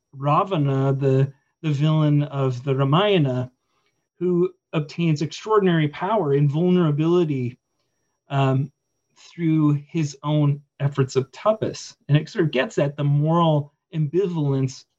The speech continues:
of tapas. And there are other examples of that, of individuals who, for not so savory reasons, discipline their minds and bodies and become very powerful, almost overwhelmingly powerful. And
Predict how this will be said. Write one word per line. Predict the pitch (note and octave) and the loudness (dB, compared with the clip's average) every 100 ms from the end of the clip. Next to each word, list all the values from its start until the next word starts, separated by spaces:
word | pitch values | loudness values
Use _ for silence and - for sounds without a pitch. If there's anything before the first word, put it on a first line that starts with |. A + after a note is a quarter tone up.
| - | -8
of | C#3+ D3 C3+ - _ - | 0 0 0 -8 _ -2
tapas. | C#3+ C#3+ - - | 0 0 -6 -10
And | E3 E3+ | -2 0
there | E3 | 0
are | - _ _ _ - | -2 _ _ _ -4
other | G#3 F#3 D3+ | 0 2 2
examples | D3+ C#3+ G3+ G#3+ D3+ | 0 0 -2 0 0
of | C#3 C3+ | 0 0
that, | C3+ | 0
of | C3+ C3 _ _ G3+ | 0 -2 _ _ -6
individuals | G3 F#3+ F3+ D#3 - | 0 2 2 0 0
who, | D#3+ D3+ C#3+ _ _ _ _ _ _ | 0 0 -2 _ _ _ _ _ _
for | - D3+ | -6 -2
not | D3+ D#3 - | 0 0 -2
so | F3 | -4
savory | D3 E3 E3+ E3+ E3+ | -2 0 0 2 2
reasons, | E3 F#3+ F3+ D#3 C#3+ | 2 0 0 0 0
discipline | - C#3+ D3 C3 - D#3 | -2 -4 -2 -4 -2 0
their | D3+ C#3+ | 2 2
minds | C#3+ D3 C#3+ | 2 2 2
and | C3+ | 2
bodies | C3+ C#3 C#3+ | 0 2 2
and | C#3 | 2
become | C3 C3+ B2+ | 0 0 0
very | C3 B2+ | 2 2
powerful, | B2 - F#3 G#3 B2+ - G#2+ A#2 | 0 -4 -2 0 -2 -4 -10 -6
almost | C#3 C#3+ C3 | 0 0 0
overwhelmingly | D#3+ D#3+ D3+ C#3+ E3+ F#3 E3 B2+ A#2 | 0 0 2 2 2 2 2 0 -4
powerful. | - A#2+ A#2 A#2 - - C#3+ _ _ _ _ _ _ _ - _ _ | -6 -4 -2 -4 -6 -10 -10 _ _ _ _ _ _ _ -20 _ _
And | F3 E3+ E3+ | -4 2 2